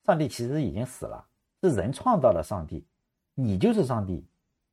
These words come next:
而且，啊，他特别瞧不上的是基督徒经常说的一句话，就是，呃，“敌人打我，我不知道先打哪个脸哈，不，就是说，呃，先打我左脸的话，我就把右脸给你。”就这样，就是说我要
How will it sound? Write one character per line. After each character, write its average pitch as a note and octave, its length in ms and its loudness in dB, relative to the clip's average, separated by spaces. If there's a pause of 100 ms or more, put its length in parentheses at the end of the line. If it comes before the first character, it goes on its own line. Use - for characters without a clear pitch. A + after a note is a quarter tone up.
(220)
而 E3+ 140 6
且， A2 360 4 (580)
啊， E2 340 -4
他 D#3+ 120 0
特 - 200 0
别 C#3 120 2
瞧 - 240 -8
不 B2 80 -6
上 C3+ 220 -6
的 F#2+ 100 -4
是 G#2 280 -4
基 B2+ 180 -2
督 C#3+ 140 -2
徒 G2 520 -8
经 D3 140 -4
常 C3 160 -4
说 C3+ 140 0
的 G#2 80 0
一 D#2 80 -4
句 G#2+ 100 -2
话， F#2+ 200 -4
就 A2 140 -6
是， G#2+ 240 -4 (440)
呃 D#2 180 -6 (100)
，“敌 B2+ 100 0
人 C3+ 180 0
打 A2+ 180 6
我， F#2+ 340 6 (920)
我 G#2 120 2
不 C3 60 0
知 A3 80 8
道 G3+ 80 12
先 E3 180 4
打 A#2+ 120 4
哪 A#2 160 2
个 A#2 80 4
脸 A#2 160 2
哈， F2+ 340 2
不， C#3 160 -2
就 D#3+ 140 0
是 D#3+ 120 -2
说， D3 180 2
呃， B2+ 380 2
先 D3+ 160 2
打 D3 140 6
我 C3 140 6
左 G#2 200 2
脸 A#2 160 4
的 F#2+ 100 0
话， B2 120 4
我 G#2+ 60 4
就 F#2+ 100 -4
把 F#2 140 -2
右 A2+ 200 2
脸 C#2+ 280 -6
给 D#2 120 -4
你。” F#2+ 160 -8 (800)
就 A2 120 -2
这 G2 140 -4
样， D#2+ 140 -4
就 A#2 140 -4
是 A#2+ 160 -6
说 A#2 160 4
我 G2 160 4
要 G#2 340 4